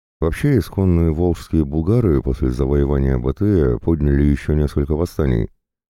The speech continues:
прежде чем их окончательно покорили аж в тысяча двести семьдесят восьмом году. В итоге уцелели лишь немногие представители славного и могучего в прошлом народа,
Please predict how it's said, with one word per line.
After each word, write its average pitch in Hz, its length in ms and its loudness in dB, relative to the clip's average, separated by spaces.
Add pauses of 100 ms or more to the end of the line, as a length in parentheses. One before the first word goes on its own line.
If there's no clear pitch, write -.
(140)
прежде 64 340 -2
чем 62 220 -2
их 57 100 -4
окончательно 62 580 -2
покорили 73 440 0
аж 62 280 -2
в - 100 -12
тысяча - 380 -4
двести 65 300 -4
семьдесят 58 480 -6
восьмом 58 340 -4
году. 58 280 -4 (920)
В - 140 0
итоге 123 260 0
уцелели 101 420 2
лишь 92 240 2
немногие 82 460 2
представители 71 680 -2
славного 73 500 -2
и 65 60 0
могучего 65 500 -2
в - 60 -12
прошлом 65 400 -4
народа, 67 380 -2